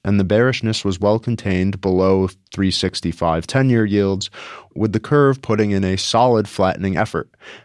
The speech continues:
Now, while our longer-term steepening expectations for the curve,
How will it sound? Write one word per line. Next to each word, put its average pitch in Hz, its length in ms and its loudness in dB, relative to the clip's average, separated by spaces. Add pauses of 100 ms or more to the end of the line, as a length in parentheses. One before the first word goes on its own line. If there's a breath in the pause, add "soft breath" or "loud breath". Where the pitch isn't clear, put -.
(120)
Now, 113 160 4
while 110 280 4
our 110 260 4
longer-term 117 680 2
steepening 107 460 2
expectations 95 800 -2
for 92 220 -2
the 90 100 -4
curve, 90 560 -2